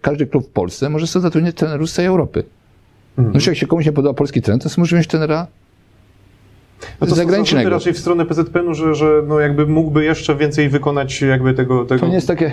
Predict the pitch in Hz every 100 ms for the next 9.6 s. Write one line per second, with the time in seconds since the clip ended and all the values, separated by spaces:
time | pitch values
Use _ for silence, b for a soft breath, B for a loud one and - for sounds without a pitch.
0 | - - 160 156 - - 156 180 - 101
1 | 98 - 101 - - 107 107 110 b b
2 | b 104 120 113 87 - - _ _ _
3 | _ 113 131 143 113 120 110 107 110 104
4 | 98 98 98 87 - 101 95 87 73 90
5 | 92 120 107 107 92 107 98 98 82 104
6 | 98 90 87 - 95 87 - 87 82 73
7 | - - - - _ _ - - 113 135
8 | 139 - 135 - 104 87 85 90 95 92
9 | 104 123 127 127 127 123